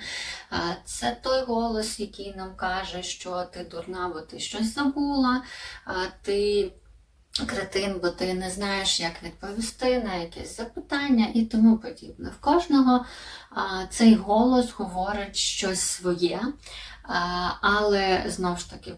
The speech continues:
повторюсь, майже завжди він критикує. А,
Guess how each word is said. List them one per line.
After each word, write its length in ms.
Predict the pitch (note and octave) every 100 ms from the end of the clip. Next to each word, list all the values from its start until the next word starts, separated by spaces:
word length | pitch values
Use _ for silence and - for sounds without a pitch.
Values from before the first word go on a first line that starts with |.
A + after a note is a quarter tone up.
| -
повторюсь, 640 | - - B3 G#4 F#4 -
майже 840 | G3+ G3+ G3+ G3+ F3+ F3+ F3 E3+ -
завжди 540 | - F3+ F3 - C4 D#4
він 140 | G#3 G3+ -
критикує. 760 | E3+ F3+ F#3 - D3+ D3 E3+ F3+ - - - - - -
А, 120 | -